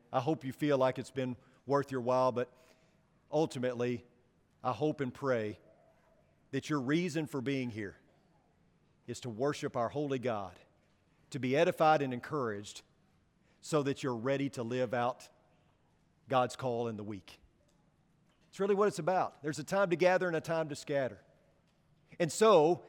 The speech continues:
if you're here tonight and you need to get back on track, maybe you're here tonight and, and you're ready to study the Bible with someone, you want to learn more about discipleship, maybe you're here tonight and you need prayer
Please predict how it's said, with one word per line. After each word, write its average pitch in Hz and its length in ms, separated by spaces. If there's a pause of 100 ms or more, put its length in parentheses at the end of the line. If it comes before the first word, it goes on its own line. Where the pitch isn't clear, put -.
(200)
if 156 160
you're 160 100
here 208 200
tonight 202 380
and 160 140
you 175 60
need 196 120
to 185 60
get 185 120
back 190 240
on 180 120
track, 190 520 (960)
maybe 190 200
you're 190 100
here 190 180
tonight 175 440
and, 131 100 (280)
and 151 240 (840)
you're 147 100
ready 170 160
to - 60
study 180 240
the 143 80
Bible 165 380
with 170 120
someone, 170 560
you 147 100
want 156 140
to 143 60
learn 156 440
more 160 200
about 156 240
discipleship, 170 880 (1900)
maybe 147 200
you're 147 100
here 151 160
tonight 131 320
and 131 100
you 131 60
need 127 340 (840)
prayer 117 320